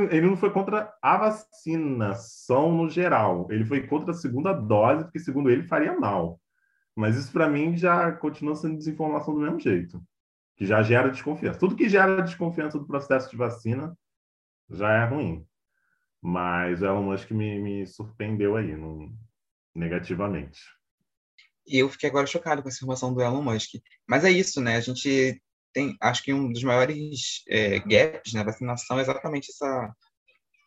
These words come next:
Speaker 2: essa, não é, não é medo, né?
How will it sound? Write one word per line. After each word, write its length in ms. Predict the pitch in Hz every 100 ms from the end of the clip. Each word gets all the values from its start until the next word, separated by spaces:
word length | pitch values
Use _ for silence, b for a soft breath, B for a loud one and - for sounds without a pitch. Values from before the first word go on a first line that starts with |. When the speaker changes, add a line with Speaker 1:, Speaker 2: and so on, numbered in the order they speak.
| -
Speaker 2:
essa, 680 | 110 - 123 117 107 107 - _ _ _ _ _ -
não 140 | 196
é, 100 | 214 202
não 120 | 190
é 40 |
medo, 400 | 208 127 208 135
né? 260 | 120 147